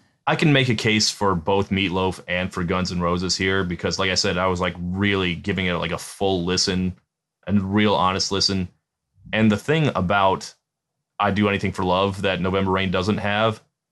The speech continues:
is that November Rain starts slow, and it's slow for most of the nine or ten minutes, versus I Do Anything for Love, which is just, like, full throttle from the very get-go.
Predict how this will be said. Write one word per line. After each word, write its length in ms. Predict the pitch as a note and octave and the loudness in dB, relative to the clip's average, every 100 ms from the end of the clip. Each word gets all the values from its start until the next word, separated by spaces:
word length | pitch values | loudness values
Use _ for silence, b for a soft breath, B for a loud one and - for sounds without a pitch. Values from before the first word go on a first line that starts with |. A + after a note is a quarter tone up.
| _ - | _ -8
is 160 | G2 G2 | -2 0
that 280 | G#2+ F2+ - _ _ _ - | 0 -2 -10 _ _ _ 0
November 420 | A#2+ A2+ C3 C3 | 4 4 4 4
Rain 400 | G#2 G2+ G2+ F#2+ | 4 4 2 0
starts 400 | - - G2 F#2 | -2 0 0 0
slow, 540 | - F#2+ F2+ E2+ E2 - _ _ - | -2 0 0 0 -2 -8 _ _ -6
and 80 | |
it's 100 | G2 - | -2 -2
slow 540 | - G2 F2 D#2+ - _ _ | 0 0 0 -2 -8 _ _
for 160 | - F#2+ | -4 0
most 500 | F#2 F2 E2 - - _ _ _ - | 0 0 0 -2 -6 _ _ _ -2
of 340 | F2+ D#2 E2 | -2 -2 -8
the 220 | F2 D#2+ D2+ - - _ - _ _ - | -8 -8 -10 -20 -20 _ -20 _ _ -8
nine 380 | F#2+ F#2+ F#2 F#2 | -2 0 0 -2
or 60 | |
ten 260 | E2+ - F#2 | -4 -4 -2
minutes, 440 | F#2+ F2 - - b b b - | -2 -2 -4 -6 b b b -4
versus 380 | A#2+ A2 A2 F2+ | -2 2 0 0
I 80 | G#2+ | 2
Do 160 | G#2+ A2 | 2 4
Anything 220 | G#2+ A2 | 2 2
for 100 | G#2 | 2
Love, 220 | G#2 A2+ | 2 2
which 220 | G2 G#2+ G#2 | 2 2 2
is 180 | F#2 | 0
just, 320 | F2+ G#2+ G2+ G2+ | 0 0 0 -2
like, 180 | F2+ | -2
full 420 | - - - A2 G#2 | -4 -8 0 2 2
throttle 460 | - G2+ F#2+ F2 | 2 2 4 2
from 260 | F2 - G2 | -2 -2 0
the 120 | F#2+ | 0
very 400 | F2 F#2+ F#2 F2+ | 0 0 0 0
get-go. 560 | E2+ F2+ - E2 D#2 | -2 -4 -2 -4 -4